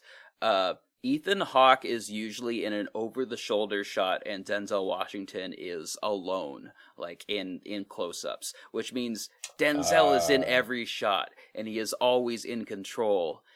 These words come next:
Speaker 1: Even when, like, Ethan Hawke's telling the story, he's just looking in, and he's intensely listening. You can also tell he's bored, even though he's not giving any ticks. I don't know. This is my, probably my second favorite Denzel performance after Malcolm X.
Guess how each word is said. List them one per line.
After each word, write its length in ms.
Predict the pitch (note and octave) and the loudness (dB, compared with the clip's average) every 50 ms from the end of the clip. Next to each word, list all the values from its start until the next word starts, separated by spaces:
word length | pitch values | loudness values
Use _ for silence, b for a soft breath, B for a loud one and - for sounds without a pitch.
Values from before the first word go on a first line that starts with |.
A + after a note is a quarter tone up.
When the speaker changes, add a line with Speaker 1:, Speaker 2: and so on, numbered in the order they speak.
| b b b | b b b
Speaker 1:
Even 240 | C#3 C#3+ D#3 D3+ D3 | 0 2 4 4 4
when, 120 | C#3+ C3+ | 4 4
like, 180 | C3 B2 - - | 4 2 2 0
Ethan 280 | B2 B2 B2 C3 A#2 | -4 -4 -2 -4 -2
Hawke's 340 | - A#2+ A2+ G#2+ - - - | 0 2 2 2 2 -2 -2
telling 320 | - A#2+ B2+ C3 B2+ A#2+ | 2 4 4 4 4 2
the 80 | A2 G#2 | -2 -4
story, 480 | - - C#3+ D3 D#3 C3+ A#2 G#2+ F#2+ - b b b | -4 -2 0 2 4 4 4 2 0 -2 b b b
he's 240 | b B2 B2+ B2+ - | b -2 -2 -2 0
just 260 | - B2+ A2+ - - | -2 -4 -4 -2 0
looking 300 | B2+ C3 C3 D3 C3+ B2 | 0 0 2 2 0 2
in, 240 | A#2+ A#2 A2 G#2+ G#2 b b b | 2 2 2 0 -2 b b b
and 140 | b A#2 A#2 | b -4 -2
he's 180 | A#2+ A#2 - - | -2 -2 -4 -4
intensely 560 | A#2 G#2+ - C#3+ D#3 F3 E3 - D3+ C#3 C3 | -4 -2 2 4 2 4 2 0 0 2 2
listening. 460 | A#2+ B2+ B2 - C3+ C3+ C3+ C3+ C3 | 2 2 2 0 0 0 0 0 0
You 100 | A#2+ A#2+ | 0 -2
can 140 | - B2+ A#2+ | -2 -2 0
also 320 | - B2+ D3+ - - D3 | 2 2 2 2 0 -4
tell 340 | - - - - A#2 B2+ C3 | -6 -2 2 2 2 4 2
he's 260 | B2 B2 A#2 G#2+ G2 | 0 -4 -8 -10 -10
bored, 440 | - - - A2 A#2 A2+ G#2+ G2+ F2+ | -6 -2 0 2 4 4 4 2 0
even 180 | F#2 G2 G#2 G2+ | -4 -8 -4 -2
though 140 | G2+ G2+ | -2 -2
he's 200 | G2 A2 G2+ F2+ | -2 -4 -10 -6
not 380 | G#2+ G#2+ A2 G#2+ - A2 G#2+ _ | -2 0 0 0 -2 -4 -12 _
giving 380 | - A#2 A2 G2+ G#2+ G2+ F#2+ - | -4 -2 -2 -2 -4 -6 -8 -8
any 260 | - G2 G2 F#2 - | -8 -8 -8 -8 -10
ticks. 420 | - - - D#2+ D2+ - - - - | -10 -8 -8 -6 -6 -8 -10 -6 0
I 80 | - E3 | 0 2
don't 80 | F3 D3+ | 2 2
know. 60 | C#3 | 0
This 180 | C3+ F3+ - | 0 -2 -6
is 140 | A#3+ G3 C#3 | -6 -6 -4
my, 300 | D3 C#3 B2+ A2+ G#2 G2 - _ _ | 0 2 2 4 2 0 -2 _ _
probably 280 | - A#2+ A#2+ C3 C3 A#2+ | -2 0 0 2 2 0
my 140 | A2 G2+ - - | -2 -2 -4 -6
second 480 | - - - - A2 G#2+ - A#2+ G2 - | -12 -6 -2 0 0 0 0 -2 -2 0
favorite 320 | C3 C3 C3 C#3+ A#2+ - | 0 2 2 0 -2 -2
Denzel 360 | C3+ C3 C3 B2+ C3+ C#3 C#3 C3+ | -2 -4 -2 0 0 0 0 0
performance 680 | - C#3 - D3+ D3+ D3+ D#3+ E3 - - - - - _ _ _ - | -2 -6 -4 -4 -4 -4 -4 -6 -8 -10 -12 -12 -14 _ _ _ 6
after 300 | B2+ A#2+ - A#2+ A#2 G#2 | 6 6 6 2 0 4
Malcolm 340 | A2+ A2+ A2 G#2+ - G#2+ G2+ | 6 6 6 6 4 2 0
X. 380 | G#2 B2+ - - - - - | 0 0 -2 -6 -12 -12 -14